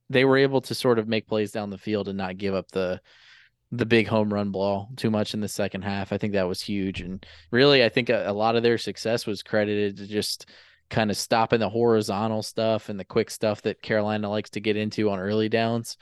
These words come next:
and then forcing them into third and long. And then you kinda know what's coming. Um, and then they were just, honestly, they just made a few plays. Like, they just needed to,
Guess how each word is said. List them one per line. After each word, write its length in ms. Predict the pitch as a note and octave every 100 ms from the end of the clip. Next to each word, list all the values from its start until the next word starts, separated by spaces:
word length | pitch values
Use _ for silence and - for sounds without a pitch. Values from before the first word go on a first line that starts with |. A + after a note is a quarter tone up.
| _ _ -
and 120 | A2+
then 100 | G#2+
forcing 400 | - A2 - G#2+
them 180 | G2+ G#2
into 160 | G2
third 320 | - G#2 G#2
and 120 | G2+ F#2+
long. 380 | G2+ A#2+ G#2+
And 120 | G2 G#2+
then 140 | A2+
you 80 | G#2+
kinda 240 | A#2 G2
know 180 | F#2+ A2
what's 240 | A2+ F2
coming. 380 | - F2+ F2 F#2+ - - - _ -
Um, 460 | G2+ F#2 F2 F2 - _ _ _
and 160 | - A2+
then 120 | G#2
they 100 | G2+
were 140 | G2 G2
just, 260 | G#2 - _ G#2
honestly, 400 | A2+ C3+ A#2+ A2+
they 100 | A#2+
just 180 | A2+
made 220 | G2+ A2+ A#2
a 40 |
few 180 | - A#2+
plays. 560 | G2+ A#2+ C#3+ F2+ -
Like, 160 | G2+ F#2+
they 140 | A2
just 200 | A2 A2+
needed 300 | A#2 A#2 A2+
to, 240 | A2 G2+